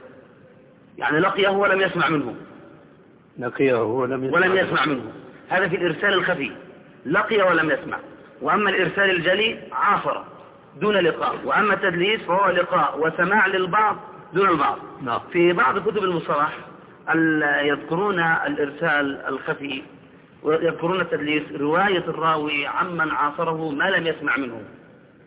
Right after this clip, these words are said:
Speaker 1: وهذا على تعريف الحافظ في مقدمة طبقات المدلسين يكون إرسالا ما يكون تدليسا.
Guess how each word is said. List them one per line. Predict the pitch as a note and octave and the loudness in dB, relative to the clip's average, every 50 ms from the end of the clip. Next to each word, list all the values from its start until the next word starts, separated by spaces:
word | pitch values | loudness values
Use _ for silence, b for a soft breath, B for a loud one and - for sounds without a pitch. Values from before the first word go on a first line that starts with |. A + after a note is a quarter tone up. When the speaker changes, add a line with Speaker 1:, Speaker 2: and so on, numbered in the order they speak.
| b b b b b b b - | b b b b b b b -12
Speaker 1:
وهذا | - D#3 G#3 G#3+ G#3+ G#3+ | -6 -2 0 0 2 2
على | F#3+ G3 F#3+ F3 | 2 2 2 2
تعريف | F#3 E3+ G3 A3 F#3+ | 2 2 0 0 -2
الحافظ | F#3+ E3+ - G3+ F#3+ F#3 E3+ D3+ | -4 -2 0 0 0 0 -2 -2
في | F3 | -2
مقدمة | E3+ D#3+ - E3 D3+ C#3+ F3 F3 E3+ | -4 -2 -2 -2 0 2 2 2 2
طبقات | E3+ D#3+ D3 D3+ D#3+ E3 | 2 0 0 0 0 -2
المدلسين | D3+ D#3 C#3+ D3 C#3+ C#3 C#3 D3 D3+ D#3 D#3 D#3 | -2 0 0 0 0 0 -2 -2 -2 -2 0 -2
يكون | D3 D3+ F#3+ G3+ | -2 -2 -2 -4
إرسالا | G3+ G3+ F3 E3+ E3+ G#3 G#3+ F#3+ E3 | -2 -2 -2 -2 0 2 2 2 2
ما | C#3+ D#3 F#3 | 2 2 0
يكون | G3 F#3 F#3 G#3 G3 F3 | 0 0 -2 -4 -4 -4
تدليسا. | F#3 E3 F3+ F#3+ F3 D#3+ C3 G2+ | -4 -2 -2 -2 -2 -2 -4 -6